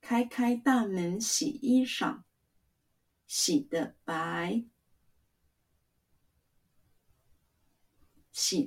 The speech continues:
得白，洗得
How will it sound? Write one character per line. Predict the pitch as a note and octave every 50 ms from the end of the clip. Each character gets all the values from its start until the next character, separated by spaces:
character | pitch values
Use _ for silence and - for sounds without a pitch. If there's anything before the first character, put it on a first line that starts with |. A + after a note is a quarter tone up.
| - -
得 | E3+ E3 A#3 - - _
白， | - D#3+ D#3+ D#3 D#3 D#3 D#3 D#3 E3+ F3+ G3+ A#3 A#3 A#3 - _ _ _ _ _ _ _ _ _ _ _ _ _ _ _ _ _ _ _ _ _ _ _ _ _ _ _ _ _ _ _ _ _ _ _ _ _ _ _ _ _ _ _ _ - - _ _ _ _ _ _ _ _ _ _ _ _ _ _ _ _ _ _ _ _
洗 | - - - - G3 E3+ -
得 | - - - - - - - -